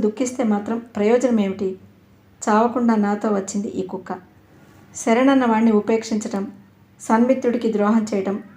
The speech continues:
స్త్రీని చంపటం, బ్రాహ్మణార్థం దొంగిలించటం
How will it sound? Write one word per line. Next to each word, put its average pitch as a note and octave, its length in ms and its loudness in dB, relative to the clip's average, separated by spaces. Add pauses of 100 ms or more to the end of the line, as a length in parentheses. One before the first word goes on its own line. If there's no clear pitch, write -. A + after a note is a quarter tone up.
(140)
స్త్రీని B3 400 2
చంపటం, G3 420 -2 (520)
బ్రాహ్మణార్థం A3+ 680 2
దొంగిలించటం G3+ 600 0